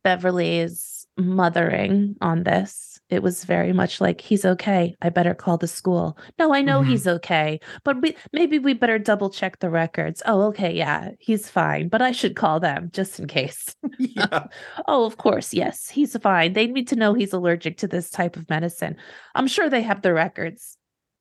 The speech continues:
Speaker 2: Yeah.
Speaker 3: I also like it for
Speaker 2: That's
Speaker 3: pushing, pushing, um, Picard and Beverly into sort of, like, a parental unit, even
Speaker 1: Mm-hmm.
Speaker 3: though he's not
Speaker 2: Yep.
Speaker 3: Wesley's father. I mean, the thing
Speaker 1: Yeah.
Speaker 3: they've always been doing with them the whole, the whole series.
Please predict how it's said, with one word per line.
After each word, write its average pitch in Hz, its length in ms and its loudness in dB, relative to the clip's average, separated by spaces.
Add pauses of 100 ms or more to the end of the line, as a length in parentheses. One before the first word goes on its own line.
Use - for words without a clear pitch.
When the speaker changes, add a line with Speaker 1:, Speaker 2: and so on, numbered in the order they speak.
(140)
Speaker 2:
Yeah. 98 240 -2 (340)
Speaker 3:
I 196 100 2
also 226 180 2
like 233 140 4
it 185 140 0
for - 120 2
Speaker 2:
That's 156 120 2
Speaker 3:
pushing, 175 380 -2
pushing, 170 460 -2
um, 131 160 0
Picard 127 340 0
and 123 100 -6
Beverly 113 380 0
into 113 260 -4
sort 117 220 -2
of, 117 140 -2
like, 107 200 0
a 107 60 -2
parental 110 640 0
unit, 120 580 0
even 117 260 2
Speaker 1:
Mm-hmm. 113 40 4 (100)
Speaker 3:
though 104 140 0
he's 120 240 -8
not 117 100 2
Speaker 2:
Yep. - 220 2
Speaker 3:
Wesley's 113 320 -2
father. 101 540 -4 (440)
I 139 60 -2
mean, 143 80 4
the 143 80 2
thing 170 120 0
Speaker 1:
Yeah. 160 100 2
Speaker 3:
they've 147 40 4
always 143 220 2
been 120 320 -4
doing 113 220 2
with 110 120 -2
them 104 220 -2
the 104 80 -4
whole, 107 220 -4
the 101 100 -6
whole 101 140 -6
series. 107 560 -6